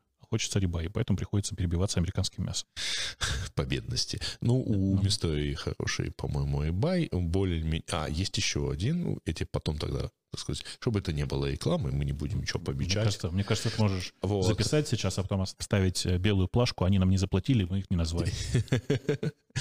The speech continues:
Speaker 2: Как это было, я вчера вспоминал в разговоре с, э, первым роликом о пресс-конференции Яндекса, о, о том, что компания выходит в Украину.
Speaker 1: Мгм.
Speaker 2: Так вот, за пять минут этого ролика о том, с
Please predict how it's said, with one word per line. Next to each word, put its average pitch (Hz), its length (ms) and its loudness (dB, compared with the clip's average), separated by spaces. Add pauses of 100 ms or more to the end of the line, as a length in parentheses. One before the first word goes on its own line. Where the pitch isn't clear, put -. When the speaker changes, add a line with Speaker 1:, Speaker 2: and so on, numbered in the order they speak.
(220)
Speaker 2:
Как 90 180 -2
это 90 160 0
было, 104 280 0
я 80 120 2
вчера 82 280 -2
вспоминал 78 720 -2
в 80 280 -2
разговоре 85 720 0
с, - 240 -2
э, 76 680 -2 (1200)
первым 90 460 0
роликом 87 600 0
о 80 240 0
пресс-конференции 82 840 -2
Яндекса, - 420 -2
о, 80 180 -2 (160)
о 87 40 0
том, 90 140 -4
что - 160 -4
компания 71 360 -2
выходит - 420 -2 (680)
в 80 60 -4
Украину. 107 460 -2
Speaker 1:
Мгм. 107 220 2 (400)
Speaker 2:
Так 78 180 0
вот, 87 140 0
за 82 140 0
пять - 260 -2
минут 87 320 0
этого 80 260 0
ролика 82 600 -2
о - 180 -4
том, 76 300 -4
с - 240 -2